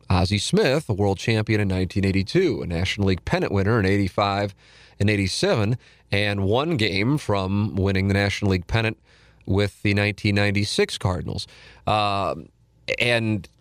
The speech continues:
of course, we're talking Cardinal baseball. We're talking stolen bases. We're talking defense. We're talking hitting. It was great. I did not, not the angles that you would necessarily expect us to be discussing. It was great.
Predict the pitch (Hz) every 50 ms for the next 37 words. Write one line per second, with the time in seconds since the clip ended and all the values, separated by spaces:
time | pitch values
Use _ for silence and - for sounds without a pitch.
0 | _ _ _ _ _ - 65 65 95 90 87 - - 143 180 185 156 - - 135
1 | 117 - 113 107 101 104 104 95 110 107 104 110 92 139 170 190 - - - -
2 | - 95 - 101 92 95 104 101 - - 113 120 131 127 123 156 202 180 - 98
3 | 90 - 95 - 104 101 107 104 117 120 113 104 139 190 190 - - 87 82 -
4 | - 98 - 117 123 120 - 120 107 92 147 220 170 113 143 175 220 202 147 156
5 | 185 233 277 285 247 - 120 113 127 131 135 135 147 175 190 - - - 147 151
6 | 170 180 - - 147 101 135 156 196 214 190 151 131 120 127 120 135 131 127 147
7 | 156 - - 139 - - 143 147 156 156 151 156 151 135 - - - - 185 -
8 | _ 160 135 - - 127 135 131 131 123 - 214 233 247 - 117 110 127 160 160
9 | - 185 233 277 262 -